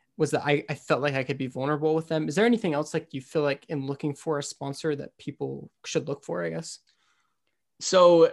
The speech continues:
Speaker 2: uh, this is maybe not answering your question directly, but one of
Speaker 1: Mm-hmm.
Speaker 2: my pet peeves when it comes to, uh, uh, to getting a sponsor is the person who, who during their share in the meeting says,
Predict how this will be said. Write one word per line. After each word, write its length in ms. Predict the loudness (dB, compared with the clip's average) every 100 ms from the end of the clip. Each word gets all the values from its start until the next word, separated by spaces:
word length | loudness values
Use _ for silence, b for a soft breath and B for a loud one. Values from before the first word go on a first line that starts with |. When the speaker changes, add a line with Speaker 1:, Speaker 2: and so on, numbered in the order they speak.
| 0 -10
Speaker 2:
uh, 60 | -10 -10
this 300 | 0 2 4
is 140 | 2
maybe 200 | 0 0
not 220 | 2 0 2
answering 360 | 0 0 -2
your 120 | -2
question 420 | 0 2 2 0 -4
directly, 540 | 0 -2 -2 _ -10
but 160 | -8 -2
one 160 | 2
of 120 | 2 2
Speaker 1:
Mm-hmm. 80 |
Speaker 2:
my 260 | 0 -2 -4 -4
pet 160 | -6 -4
peeves 280 | -4 -2 -2
when 100 | -4
it 100 | -4
comes 280 | -4 -4 -2
to, 240 | -2 -4
uh, 80 | -6 -10 -12
uh, 60 | -10 -8 -2
to 120 | 0
getting 300 | 2 2 0
a 60 |
sponsor 680 | -2 -2 -2 0 0 -2 -4 b _ -2
is 120 | 0
the 80 | 0
person 340 | 2 0 2
who, 120 | 0 0 -2
who 260 | 2 2 0 -2
during 240 | 0 0
their 140 | 0 -2
share 280 | 0 2
in 120 | 2 -2
the 60 |
meeting 280 | -2 -2 -4
says, 260 | -4 -6